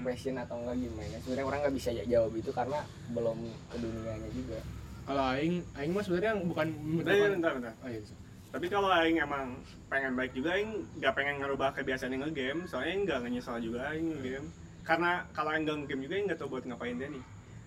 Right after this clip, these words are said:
Speaker 3: Tapi pesannya emang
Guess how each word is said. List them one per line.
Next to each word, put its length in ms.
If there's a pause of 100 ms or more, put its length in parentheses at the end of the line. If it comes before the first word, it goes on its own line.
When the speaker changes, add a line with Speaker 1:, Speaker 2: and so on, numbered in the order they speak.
(100)
Speaker 3:
Tapi 380 (220)
pesannya 800 (480)
emang 560